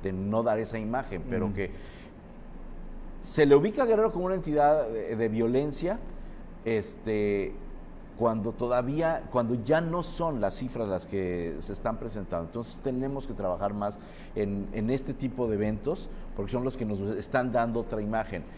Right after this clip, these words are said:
Speaker 1: Y está respondiendo la gente. El turi-,
Speaker 2: Sí.
Speaker 1: este fin de semana, otra vez,
Speaker 2: Hombre.
Speaker 1: todo el año,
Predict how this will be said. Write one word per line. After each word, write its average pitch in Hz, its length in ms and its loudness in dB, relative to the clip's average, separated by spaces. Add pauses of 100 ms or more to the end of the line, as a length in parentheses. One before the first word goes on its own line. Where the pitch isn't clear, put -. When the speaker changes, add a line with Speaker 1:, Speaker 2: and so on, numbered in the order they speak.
(140)
Speaker 1:
Y 131 80 0
está 139 180 4
respondiendo 135 540 2
la 135 100 4
gente. 160 300 -4
El 98 80 -2
turi-, 101 140 -2 (140)
Speaker 2:
Sí. - 40 -8 (180)
Speaker 1:
este 151 260 2
fin 151 200 -2
de 147 80 0
semana, 151 540 0
otra 127 280 2
vez, 151 280 2
Speaker 2:
Hombre. 127 140 -2 (800)
Speaker 1:
todo 226 280 10
el 202 120 8
año, 170 380 4